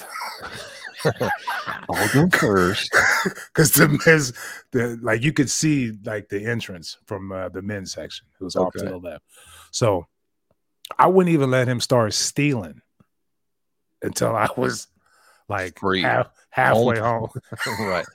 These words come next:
Speaker 2: <laughs> That's how big of a jerk I am. Like, halfway home, like, walking.
Speaker 1: Need to make sure I'm in the clear.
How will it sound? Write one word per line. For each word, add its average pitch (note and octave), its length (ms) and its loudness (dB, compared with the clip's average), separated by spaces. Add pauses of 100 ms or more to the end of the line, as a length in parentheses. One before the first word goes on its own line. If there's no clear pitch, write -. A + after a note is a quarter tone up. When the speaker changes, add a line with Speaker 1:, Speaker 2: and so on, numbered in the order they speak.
Speaker 2:
<laughs> - 180 -14
That's - 220 0
how F#3+ 120 0
big E3 240 -2
of C#3+ 120 -6
a B2+ 60 -4
jerk A#2+ 340 -6
I E2+ 120 -10
am. E2 140 -14 (320)
Like, A#2+ 200 0
halfway D3+ 560 0
home, A#2+ 420 -4
like, F#2+ 160 -8
walking. G#2 460 -4 (220)
Speaker 1:
Need G2 280 0
to F2+ 160 -2
make G2 220 0
sure A#2 260 4
I'm G2 120 4
in F2+ 100 -2
the E2+ 80 -6
clear. C#2 380 -6